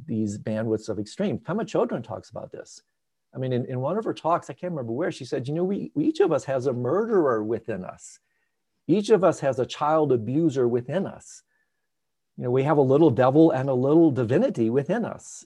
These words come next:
And it's, so what environment, talk about epigenetics, right? What environment do we put that psychic gene in?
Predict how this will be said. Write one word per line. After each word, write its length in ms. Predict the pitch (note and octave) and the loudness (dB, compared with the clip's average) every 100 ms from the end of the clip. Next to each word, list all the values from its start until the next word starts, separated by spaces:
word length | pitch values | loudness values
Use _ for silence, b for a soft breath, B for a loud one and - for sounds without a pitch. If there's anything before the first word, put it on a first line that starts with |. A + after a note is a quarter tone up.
| - | -10
And 140 | C3 C3 | -6 -6
it's, 140 | B2 | -6
so 500 | - D#3 D3+ D#3 - _ | 2 6 6 4 -2 _
what 300 | - B2 - | -6 0 2
environment, 540 | G3+ D#3+ A3 F4+ G#2+ - | 2 0 0 -2 -2 -4
talk 160 | D3+ | -4
about 180 | D3+ A2+ | -4 -4
epigenetics, 840 | A#2+ G#2 G2 A2 E3 - - - _ - | -6 -8 -8 -8 -8 -10 -20 -20 _ -12
right? 280 | A2+ F3+ - _ _ _ _ _ _ | -8 -8 -8 _ _ _ _ _ _
What 200 | C3 E3 | -2 0
environment 540 | D#3+ C3+ C#3+ D3 A#2+ A#2+ | 0 0 -2 -2 -4 -6
do 100 | A#2 | -6
we 120 | A2+ | -6
put 360 | - B2+ B2+ C3 | -4 -6 -4 -2
that 360 | B2 A#2 - _ _ _ _ _ _ _ _ | 0 0 -2 _ _ _ _ _ _ _ _
psychic 500 | - C3+ C#3+ A#2 - | -4 -2 -2 -4 -14
gene 440 | G2 G#2 G#2+ G2+ G2 | -8 -6 -6 -6 -8
in? 380 | F#2+ D#2+ - | -10 -12 -14